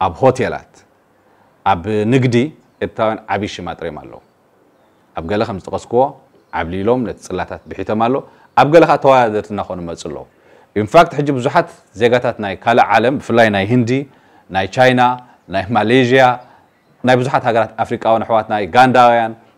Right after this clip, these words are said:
ካልኦት ዜጋታት ምስ ኤርትራውያን ፓርትነርሺፕ ወይ ከዓ፣ እ፣ ብሓባር ኮይኖም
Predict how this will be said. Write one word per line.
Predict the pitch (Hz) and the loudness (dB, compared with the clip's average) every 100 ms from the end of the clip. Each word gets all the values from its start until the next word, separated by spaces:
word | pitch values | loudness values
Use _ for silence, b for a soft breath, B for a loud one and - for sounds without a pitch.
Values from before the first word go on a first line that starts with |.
| - | -4
ካልኦት | 113 117 | 0 0
ዜጋታት | 113 123 127 135 | 2 2 0 -4
ምስ | 107 101 | -8 -4
ኤርትራውያን | 127 123 127 123 127 127 | -4 -2 0 0 -2 -6
ፓርትነርሺፕ | - 131 - 117 - 90 - | 0 2 2 -6 -6 -12 -12
ወይ | 87 | -10
ከዓ፣ | 87 104 104 B B B B | -2 -2 -2 B B B B
እ፣ | 87 87 | -8 -8
ብሓባር | 82 - 117 113 | -6 0 2 0
ኮይኖም | - 113 131 | -2 -6 -8